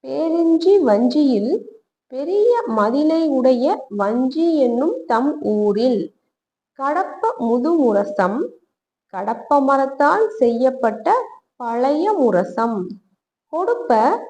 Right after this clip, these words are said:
இவன் கொடுத்தலால். தரை கொண்ட தன் நாட்டை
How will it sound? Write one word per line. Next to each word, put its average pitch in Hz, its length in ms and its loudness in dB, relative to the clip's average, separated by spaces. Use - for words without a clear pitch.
இவன் 233 460 -6
கொடுத்தலால். 185 920 0
தரை 262 320 -6
கொண்ட 269 360 -2
தன் 240 180 -10
நாட்டை 269 520 -2